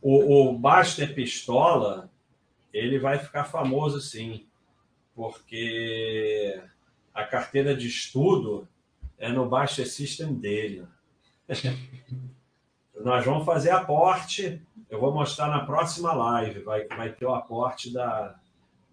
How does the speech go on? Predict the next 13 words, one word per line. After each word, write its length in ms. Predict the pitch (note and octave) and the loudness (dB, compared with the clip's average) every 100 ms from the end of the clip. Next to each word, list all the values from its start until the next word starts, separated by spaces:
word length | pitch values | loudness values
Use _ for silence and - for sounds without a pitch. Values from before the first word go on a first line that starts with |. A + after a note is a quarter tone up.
| _ _ _ _ | _ _ _ _
na, 280 | G#2 A2 G#2+ | -10 -6 -4
na, 200 | A#2 A2 - _ | -6 -8 -10 _
na 220 | A2+ A2+ - | -8 -8 0
quarta-feira 720 | - - - - - C3+ D#3+ | 0 0 -4 -4 -2 0 2
eu 60 | D#3 | 2
vou 120 | D#3+ | 0
mostrar 520 | D3+ C#3+ - B2 C3 | -2 -4 -4 0 4
o 80 | B2+ | 4
aporte 580 | A#2+ - C3 C3 - B2 | 2 -2 -2 -2 -4 -6
na 120 | A#2+ | -6
carteira 460 | B2 A#2 - A#2+ A#2+ | -8 -8 -4 -4 -4
de 80 | |
estudo 460 | A2+ - - F#2 F2+ | -8 -12 -12 -16 -18